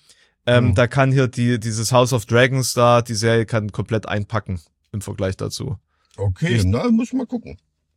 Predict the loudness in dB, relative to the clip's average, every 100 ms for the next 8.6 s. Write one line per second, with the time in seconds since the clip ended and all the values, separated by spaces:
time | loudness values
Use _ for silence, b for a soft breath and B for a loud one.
0 | _ _ -6 -4 -4 -4 -6 -6 -10 -12
1 | -14 -16 _ _ _ _ _ _ _ _
2 | _ -10 2 4 4 4 2 0 4 6
3 | 6 4 0 _ _ _ _ -2 4 4
4 | 4 2 4 2 2 0 -4 -2 0 0
5 | -2 -6 -6 -4 -2 0 -2 -2 -2 -2
6 | -6 -10 -10 -12 _ _ _ _ _ _
7 | -2 2 2 2 0 2 2 2 2 2
8 | -2 -4 0 2 2